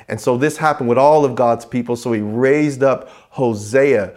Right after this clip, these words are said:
to be a mouthpiece, if you will, for God to people that had abandoned God. And what I find interesting is throughout this passage of scripture, even though we're talking about a nation,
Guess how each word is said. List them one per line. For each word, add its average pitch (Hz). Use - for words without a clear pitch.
to 127
be 123
a 113
mouthpiece, 131
if 117
you 113
will, 107
for 165
God 127
to 117
people 135
that 110
had 120
abandoned 117
God. 101
And 120
what 131
I 123
find 165
interesting 160
is 117
throughout 147
this 147
passage 147
of 107
scripture, 160
even 151
though 135
we're 120
talking 143
about 120
a 104
nation, 110